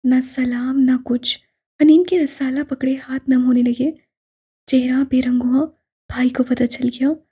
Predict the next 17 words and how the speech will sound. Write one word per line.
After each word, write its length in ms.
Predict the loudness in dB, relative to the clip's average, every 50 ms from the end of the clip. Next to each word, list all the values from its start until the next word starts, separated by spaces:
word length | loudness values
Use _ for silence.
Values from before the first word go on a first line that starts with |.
| _ _ _ _ _ 0 2
आना 140 | 4 4 4
डेढ़ 260 | 2 2 0 0 0
बरस 340 | 0 -2 -2 -2 -2 -2 0
की 120 | 0 2
मेहनत 280 | 4 4 4 2 0 -2
के 80 | -8 -8
बाद 280 | -6 -4 -4 -4 -4 -6 -4 -4
भी 220 | -4 -4 -4 -6 _ _ _ _ _ _ _ _ _ _ _ _ -6 -6
अपना 300 | -6 -2 0 2 2 4
एतबार 580 | 4 4 2 2 0 -6 -4 -4 -4 -6 -8 -10 -4
खोने 300 | 2 4 6 6 6 4
से 180 | 2 0 0
नहीं 160 | 2 2 2 2
बचा 280 | 0 -4 -4 -4 -6
सकी। 400 | -6 -6 -8 -6 -2 -2 -2 -2 -2 _ _ _ _ _ _ _ _ -10
सब 320 | -6 -2 -2 -2 -2 -2 -2
इकारत 480 | -4 -2 0 -2 -2 0 -2 -2 -4